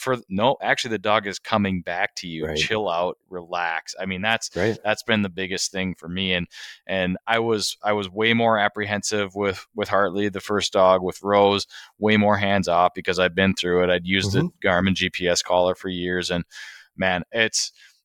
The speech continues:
Speaker 1: it's just, that is such a, such a valuable tool,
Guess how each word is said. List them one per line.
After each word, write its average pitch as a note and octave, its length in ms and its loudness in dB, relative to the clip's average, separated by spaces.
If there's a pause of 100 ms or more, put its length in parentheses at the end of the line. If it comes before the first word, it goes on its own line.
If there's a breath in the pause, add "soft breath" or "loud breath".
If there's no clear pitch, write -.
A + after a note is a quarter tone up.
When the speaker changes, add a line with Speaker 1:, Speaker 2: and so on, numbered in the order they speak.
Speaker 1:
it's - 220 -4
just, - 420 -2
that A#2 220 2
is G#2+ 160 -2
such - 400 0
a, F#2+ 320 0
such - 320 0
a G2+ 80 -2
valuable F2+ 840 -2 (120)
tool, F2+ 560 -6